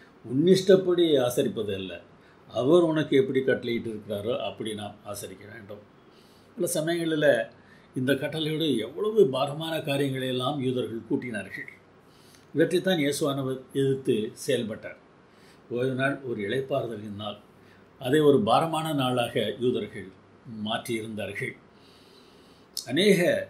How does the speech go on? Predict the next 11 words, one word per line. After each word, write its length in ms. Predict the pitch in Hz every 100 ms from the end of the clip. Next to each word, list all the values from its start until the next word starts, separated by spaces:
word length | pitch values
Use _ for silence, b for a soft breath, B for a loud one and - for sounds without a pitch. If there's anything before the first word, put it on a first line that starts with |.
| -
கட்டளைகளை 580 | 135 170 156 135 127 107
தங்கள் 240 | - 123 110
சுய 220 | - 170
இஷ்ட 240 | 135 -
பிரகாரமாக 640 | 120 120 120 120 110 107 113
எழுதி 540 | 107 120 120 104 104 139
கூட்டினார்கள். 560 | 107 104 92 - - - -
இன்றைக்கும் 380 | 131 143 139 131
கூட 280 | 147 123 110
அந்த 180 | 113
தவற்றை 580 | 104 107 107 107 104 107